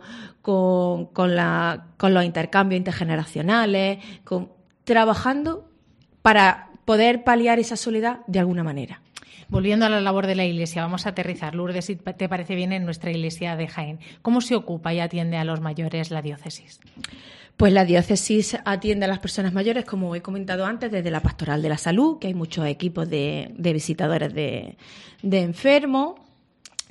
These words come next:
Speaker 1: También se ocupa desde la Pastoral Nueva de los Mayores, que también hay equipos que hacen acompañamiento. Y desde Cáritas tenemos cinco proyectos que hacemos en,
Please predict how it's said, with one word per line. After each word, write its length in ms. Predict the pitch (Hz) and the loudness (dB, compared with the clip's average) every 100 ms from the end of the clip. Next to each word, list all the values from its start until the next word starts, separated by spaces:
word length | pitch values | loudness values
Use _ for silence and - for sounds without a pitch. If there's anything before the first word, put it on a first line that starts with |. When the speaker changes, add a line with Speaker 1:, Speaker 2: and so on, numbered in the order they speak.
| - | 2
Speaker 1:
También 540 | 214 208 202 208 202 - - | 2 4 2 2 0 -8 -16
se 220 | - 254 | -2 6
ocupa 540 | 214 214 220 190 202 180 | 6 6 4 6 6 6
desde 240 | 196 202 208 | 4 6 6
la 140 | 190 | 6
Pastoral 640 | 196 180 190 190 196 185 - | 4 0 2 4 4 2 0
Nueva 420 | 190 196 196 180 | -2 0 2 2
de 100 | 170 | 2
los 180 | 170 165 | 0 0
Mayores, 520 | 165 160 226 285 262 | -2 2 4 4 2
que 120 | 262 | -2
también 380 | 180 165 175 175 | -2 0 0 2
hay 400 | 165 165 160 160 | 0 0 0 -2
equipos 500 | 156 160 185 - 165 | -4 -4 -4 -2 -4
que 160 | - 160 | -4 -4
hacen 300 | 156 - 151 | -4 -6 -8
acompañamiento. 1040 | 135 147 165 190 220 247 262 247 233 233 233 - - - - _ | -8 -6 -2 0 0 2 0 0 -4 -6 -12 -20 -20 -20 -20 _
Y 380 | 302 302 311 269 - - | 4 6 6 2 -8 -2
desde 380 | 202 190 180 185 | 2 4 2 4
Cáritas 600 | 240 262 269 262 262 262 | 6 6 4 4 2 2
tenemos 500 | 202 190 220 254 - - | 0 2 2 0 -2 -12
cinco 480 | - 247 226 202 | 0 2 2 0
proyectos 560 | 180 165 - - - 185 - _ - - - - - | 0 -2 -4 -10 -12 -14 -14 _ -20 -20 -20 -20 0
que 140 | - 208 | 4 4
hacemos 640 | 180 233 240 254 277 302 | 6 4 4 4 2 0
en, 960 | 220 208 202 190 185 175 170 175 170 | 2 2 4 2 0 -2 -2 -4 -8